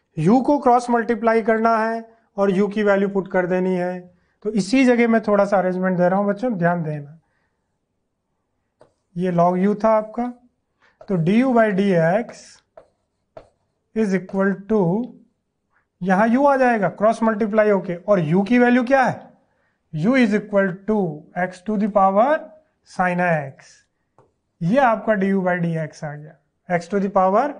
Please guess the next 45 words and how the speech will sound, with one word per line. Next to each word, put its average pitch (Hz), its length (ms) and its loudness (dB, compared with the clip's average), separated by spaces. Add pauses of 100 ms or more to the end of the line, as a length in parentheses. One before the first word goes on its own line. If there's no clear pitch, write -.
(120)
sin 156 440 -6
x। - 240 -20 (480)
इसको 208 220 0
अंदर 233 220 2
मल्टीप्लाई 208 540 0
कर 180 140 0
लेना, 156 300 -2 (260)
थोड़ी 269 260 4
सी 262 140 -4
कैलकुलेशन 208 560 0
कर 180 140 -2
लेना। 165 260 -2
जैसे 226 380 2
इसको 254 200 -2
मल्टीप्लाई 208 500 0
करोगे 202 400 2 (720)
x 190 220 0
to 233 120 0
the 247 180 2
power 220 220 4
sin 202 300 -2
x, 180 180 -2 (100)
x 190 120 -8
की 226 100 -6
पावर 220 280 2
कितनी 220 300 -4
है, 233 80 2
वन, 175 320 0 (520)
ये 214 160 2 (140)
x, 220 160 -6
x 214 120 2
सॉल्व 202 260 2
हो 196 80 0
जाएगा 185 260 2
बच्चों, 165 280 -2
ये 196 100 0
बनेगा 208 360 2
x 208 140 -8
to 214 140 0
the 214 100 -6
power 214 240 2
sin 214 360 0
x 269 140 -6
minus 180 420 -2
one, 147 140 -12